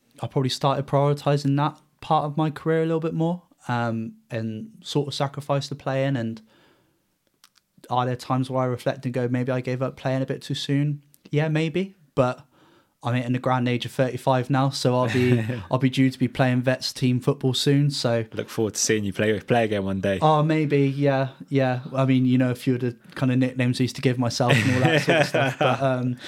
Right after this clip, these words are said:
Speaker 1: yeah, like, I think that was probably where it started. But the first, <laughs> going back to that gratitude question you've got, um, someone who arguably changed my life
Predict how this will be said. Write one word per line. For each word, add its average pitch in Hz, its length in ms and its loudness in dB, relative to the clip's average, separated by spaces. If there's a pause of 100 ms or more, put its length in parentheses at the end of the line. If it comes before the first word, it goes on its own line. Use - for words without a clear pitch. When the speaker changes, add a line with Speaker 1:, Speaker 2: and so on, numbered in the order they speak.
(280)
Speaker 1:
yeah, 147 300 4
like, 139 340 -2 (260)
I - 60 -6
think 175 220 2
that 160 80 0
was 160 100 -4
probably 147 300 2
where 143 260 2
it 135 100 -4
started. 123 480 -2
But - 300 -6 (1080)
the 135 120 -6
first, - 540 -2 (260)
<laughs> - 600 -4
going 147 240 4
back 143 260 -4
to 123 360 -2
that 135 220 -2
gratitude 143 420 -2
question - 340 -6
you've 117 200 -10
got, 117 260 -6 (140)
um, 117 540 -2 (640)
someone 131 760 0 (140)
who 117 400 0 (1120)
arguably 110 420 -2
changed 113 280 -4
my 113 80 0
life 113 420 -4